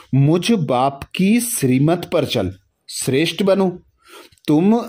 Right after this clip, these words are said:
अभी संगम पर राजयोग सीख रहे हो, जबकि कलयुग को सतयुग बनाना है। उन्होंने कल्प की आयु लंबी बनाए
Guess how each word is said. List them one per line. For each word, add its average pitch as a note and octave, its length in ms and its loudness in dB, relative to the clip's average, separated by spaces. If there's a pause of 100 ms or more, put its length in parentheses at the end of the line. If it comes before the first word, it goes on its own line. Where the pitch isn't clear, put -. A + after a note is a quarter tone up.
अभी C#3 560 2
संगम D#3 720 0
पर A#2+ 340 -4 (460)
राजयोग D#3+ 640 0
सीख A#2 300 -4
रहे C#3+ 220 0
हो, C#3 340 0 (500)
जबकि F#3 920 -2 (120)
कलयुग D3 640 0
को F#3+ 300 4
सतयुग F3+ 680 -2
बनाना A#2+ 500 0
है। B2 160 0 (760)
उन्होंने D#3 800 2 (100)
कल्प E3+ 320 2
की G3+ 420 -4
आयु C3 480 2
लंबी D3 600 2
बनाए C#3 560 -2